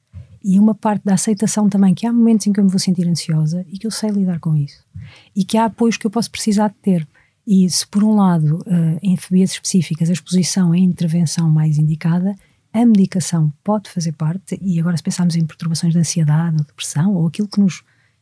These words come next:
que, que nos custa na vida, e muitas vezes a nosso, o nosso mundo interior, a medicação pode ser temporária,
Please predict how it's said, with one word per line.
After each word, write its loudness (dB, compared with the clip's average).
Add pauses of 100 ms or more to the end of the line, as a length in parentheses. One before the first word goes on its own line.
(160)
que, -4
que -4
nos 2
custa 0
na 4
vida, 2
e 2
muitas 0
vezes 0
a 0
nosso, -2
o -2
nosso -2
mundo 6
interior, 2 (560)
a 4
medicação 2
pode -2
ser -4
temporária, -2